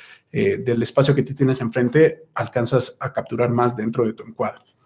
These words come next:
Y si nos vamos en el sentido contrario, que podría ser un sesenta milímetros, setenta, ochenta y cinco, que es muy utilizado para hacer retratos, ciento cinco, y distancias focales más largas como doscientos, cuatrocientos,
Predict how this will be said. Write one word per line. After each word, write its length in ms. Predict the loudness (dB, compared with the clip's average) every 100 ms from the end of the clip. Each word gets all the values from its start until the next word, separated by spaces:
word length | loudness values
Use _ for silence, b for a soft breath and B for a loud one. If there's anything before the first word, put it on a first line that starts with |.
| B B B B
Y 80 | 6
si 80 | 8
nos 160 | 10
vamos 340 | 10 10 8 6
en 200 | 8 8
el 120 | 6
sentido 400 | 4 4 6 6
contrario, 800 | 6 4 6 6 6 4 2 0 b b b _
que 280 | -2 0 0
podría 300 | 0 2 2
ser 160 | 2
un 120 | 0 0
sesenta 400 | -2 0 0 2
milímetros, 680 | 4 6 8 8 4 0
setenta, 520 | -2 0 4 4 4
ochenta 380 | 0 0 -2 -2
y 60 | -2
cinco, 460 | 2 4 4 2
que 100 | 0
es 80 | -2
muy 120 | 0
utilizado 460 | 0 0 -2 -2 -2
para 160 | -2 -4
hacer 200 | -4 -4
retratos, 600 | -4 0 0 2 0 0
ciento 280 | 0 0
cinco, 600 | 2 6 8 8 4 0 B B B B B
y 240 | 4 6 6
distancias 480 | 6 6 4 4
focales 360 | 2 4 6 8
más 220 | 8 8
largas 480 | 6 6 4 0 0
como 260 | 0 0 0
doscientos, 580 | -4 0 4 4 2
cuatrocientos, 960 | -4 -8 -6 -4 0 0 0 -2 -6